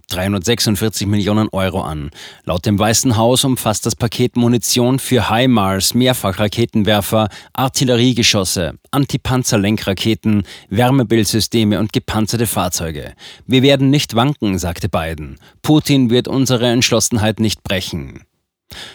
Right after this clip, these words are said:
Als unerschütterlich bezeichneten die G sieben Staaten in ihrer Gipfelerklärung ihre humanitäre, finanzielle und auch militärische Unterstützung der Ukraine.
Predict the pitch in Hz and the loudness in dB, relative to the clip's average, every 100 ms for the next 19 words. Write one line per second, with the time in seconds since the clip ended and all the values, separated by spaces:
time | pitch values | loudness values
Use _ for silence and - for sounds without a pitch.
0 | - _ - 92 90 - 143 160 151 156 | -20 _ -8 -4 -2 0 2 2 4 2
1 | - 90 78 - - 104 101 110 117 110 | 0 0 -2 -4 0 0 0 0 0 2
2 | 101 107 107 127 123 113 101 110 123 120 | 2 2 2 2 2 0 0 0 0 0
3 | - 123 101 92 90 120 - - - 110 | 0 -2 0 -2 0 -2 0 0 2 0
4 | 104 113 - 120 113 120 123 123 - 120 | 2 0 -2 -2 0 2 2 0 2 2
5 | 104 98 90 - - 110 98 95 - 113 | 2 -2 -4 -8 -6 -2 -2 -2 0 2
6 | 104 107 - 127 127 123 120 127 127 104 | 2 2 0 0 0 0 0 2 0 0
7 | 104 120 107 104 117 - 113 107 101 - | 0 0 -2 -2 -2 -2 0 0 0 -2
8 | 104 123 107 87 | 0 2 2 0